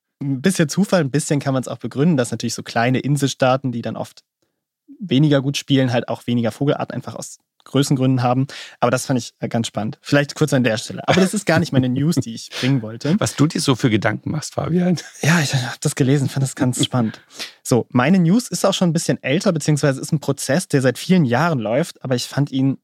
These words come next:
Speaker 1: unglaublich toll und es gab vor kurzem nochmal so einen Artikel dazu, deswegen wollte ich euch den mitbringen. So, und zwar befinden wir uns in Kolumbien,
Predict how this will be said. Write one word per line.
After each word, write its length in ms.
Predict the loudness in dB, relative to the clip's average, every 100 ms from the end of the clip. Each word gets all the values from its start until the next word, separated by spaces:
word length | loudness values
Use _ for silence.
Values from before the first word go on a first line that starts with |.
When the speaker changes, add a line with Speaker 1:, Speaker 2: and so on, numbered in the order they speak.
| _
Speaker 1:
unglaublich 540 | 2 2 4 2 0 -6
toll 380 | 0 2 4 0
und 180 | -4
es 100 | -6
gab 140 | -6 -4
vor 100 | -2
kurzem 300 | -4 -2 -2
nochmal 200 | 0 0
so 80 | -2
einen 60 |
Artikel 300 | -4 -2 0
dazu, 260 | 0 0 -4
deswegen 400 | -4 -4 -4 -4 _ _ _
wollte 160 | -2 -2
ich 100 | -6
euch 80 |
den 140 | -4 -2
mitbringen. 460 | -4 -6 -18 -18 -18 -18 -18 -18 -20 -20 -4
So, 140 | -2
und 160 | -2 0
zwar 180 | 0 0
befinden 260 | 2 2
wir 60 | 2
uns 120 | 0
in 100 | -2
Kolumbien, 720 | 0 2 4 2 -2 -8 -14